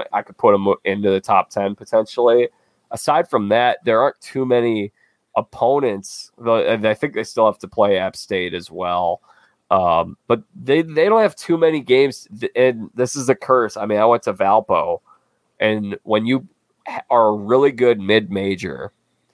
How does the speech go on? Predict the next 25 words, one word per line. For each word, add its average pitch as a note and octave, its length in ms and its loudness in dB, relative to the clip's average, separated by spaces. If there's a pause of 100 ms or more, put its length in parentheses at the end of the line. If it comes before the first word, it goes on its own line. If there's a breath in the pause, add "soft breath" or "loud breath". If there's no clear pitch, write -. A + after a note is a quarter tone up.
(380)
big C#3+ 300 4
teams B2+ 480 2
do G#2+ 140 -6
not G#2 260 2
wanna G#2 200 0
play F#2+ 260 -4
you. E2 200 -6
And G#2 100 -4
I G#2+ 60 -2
had B2+ 200 0
someone C3 320 0
on A2 180 2
Twitter A2 480 0
saying F#2+ 340 -6
this F#2 160 -12
to G2 120 -10
me, F2+ 160 -6
like, E2 180 -8
"Why G2+ 200 -2
do C3 80 0
you C#3 60 6
have B2 100 0
Cincinnati A2+ 560 -2
number G#2 240 -2
two?" A2+ 420 -2